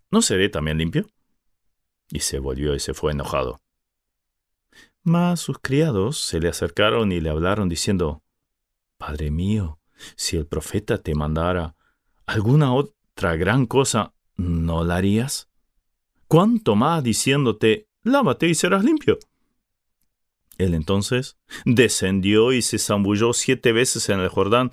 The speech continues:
conforme a la palabra del varón de Dios. Y su carne se volvió como la carne de un niño y quedó limpio. Y volvió al varón de Dios, él y toda su compañía, y se puso delante de él y le dijo:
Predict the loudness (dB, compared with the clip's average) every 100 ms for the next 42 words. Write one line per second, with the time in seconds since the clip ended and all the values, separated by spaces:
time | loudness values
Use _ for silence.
0 | -8 -6 -2 0 2 2 2 2 2 2
1 | 2 2 2 2 2 2 0 -4 -8 _
2 | _ _ _ _ _ 0 0 0 0 0
3 | -2 0 0 2 2 2 0 0 2 2
4 | 2 0 0 0 2 0 0 0 0 0
5 | 0 2 2 2 2 2 0 -2 -2 2
6 | 2 2 -2 _ -8 -8 -8 -12 -14 _
7 | _ _ _ _ _ _ _ _ _ _
8 | _ -2 2 4 4 4 2 2 2 2
9 | 2 2 2 4 2 0 -6 -12 _ 4
10 | 4 4 2 0 -2 0 2 2 -2 -4
11 | 0 2 4 2 -2 _ -2 2 2 2
12 | 2 2 2 0 0 2 4 2 2 2
13 | 2 2 -2